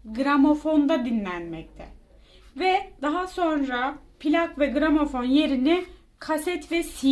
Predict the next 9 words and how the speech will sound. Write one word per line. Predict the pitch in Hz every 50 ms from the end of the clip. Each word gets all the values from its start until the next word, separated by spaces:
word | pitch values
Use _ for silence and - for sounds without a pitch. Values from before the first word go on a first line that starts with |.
| 269 226 208
D | 240 285 277 240 202 - - - _ _ _ _ _ _ _
çalarlara | - - 220 202 226 214 226 233 220 240 240 277 302
bırakmış | 294 320 330 320 320 - - 339 339 339 339 - - - - - - - - - - - - 262
ve, | 311 320 330 349 - - - _ - - - -
e, | 208 262 254 254 254 262 220
daha | 277 285 320 359
sonra | 339 - 359 330 320 294 269 247 240 247 269 269 - -
cep | 240 285 302 302 -
telefonları, | 320 311 277 269 269 269 240 226 214 202 196 185 180 175 170 170 214